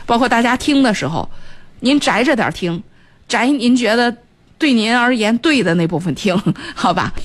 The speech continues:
好，欢迎大家继续收听，九六一零四三是我们的热线电话，欢迎您拨打九六一零四三。另外，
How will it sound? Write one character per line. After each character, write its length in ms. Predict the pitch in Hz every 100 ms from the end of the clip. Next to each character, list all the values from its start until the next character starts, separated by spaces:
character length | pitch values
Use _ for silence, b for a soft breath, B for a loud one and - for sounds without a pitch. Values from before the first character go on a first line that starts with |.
| 226
好， 180 | - 190
欢 160 | 208 269
迎 80 | 269
大 140 | 262
家 160 | 254 262
继 140 | 285
续 120 | 262
收 160 | 247 240
听， 240 | 262 240
九 280 | 233 208 143
六 260 | 233 262 226
一 220 | 240 254
零 180 | 202 220
四 180 | 285
三 220 | 240 254 262
是 100 | 262
我 120 | 170
们 80 | 160
的 100 | 214
热 140 | 233
线 180 | 226 220
电 160 | 214
话， 220 | 208 175 - B B
欢 180 | - 254
迎 80 | 262
您 160 | 220
拨 140 | 220 233
打 240 | 202 196
九 220 | - 175 135
六 220 | 214 185
一 180 | 202 214
零 180 | 180
四 220 | 190 - 196
三。 260 | 214 214 220
另 120 | 226
外， 220 | 202 180